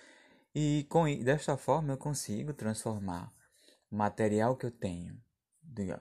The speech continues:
de pesquisa em um artigo em dois dias.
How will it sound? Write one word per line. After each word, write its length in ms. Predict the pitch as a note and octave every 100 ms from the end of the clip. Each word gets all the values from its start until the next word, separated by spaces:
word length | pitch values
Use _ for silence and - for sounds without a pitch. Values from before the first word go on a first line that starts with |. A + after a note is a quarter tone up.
| -
de 160 | G#2+ G2
pesquisa 800 | - F#2+ - A2 C3+ B2 F#2+ F2 _ _ _ _ -
em 160 | B2+ C3+
um 100 | C3
artigo 540 | C3 - B2+ A#2+ B2
em 260 | C3 A2+ - _ _ -
dois 540 | A2 A#2 A#2+ C3 B2
dias. 720 | A2 C#3 A2+ F2+ - - -